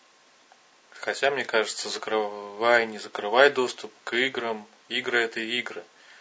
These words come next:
Сколько я этих игр не перестреля-, не перебегал, не перестрелял. Но брать железяку и идти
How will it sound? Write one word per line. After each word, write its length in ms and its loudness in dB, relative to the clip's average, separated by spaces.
Сколько 400 -2
я 120 6
этих 300 -8
игр 280 -2
не 160 -6
перестреля-, 680 -6
не 180 -10
перебегал, 600 2
не 100 -8
перестрелял. 760 -2
Но 120 -2
брать 360 4
железяку 720 2
и 120 0
идти 380 -10